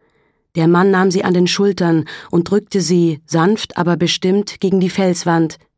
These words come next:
bis das Zittern aufhörte. „Schon gut,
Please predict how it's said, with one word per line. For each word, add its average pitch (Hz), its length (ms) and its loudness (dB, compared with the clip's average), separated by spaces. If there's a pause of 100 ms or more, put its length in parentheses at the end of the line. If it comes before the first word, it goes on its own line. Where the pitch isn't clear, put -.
(240)
bis 196 160 -2
das 180 200 -4
Zittern 180 360 -2
aufhörte. 170 580 -4 (1800)
„Schon 175 260 0
gut, 180 380 -2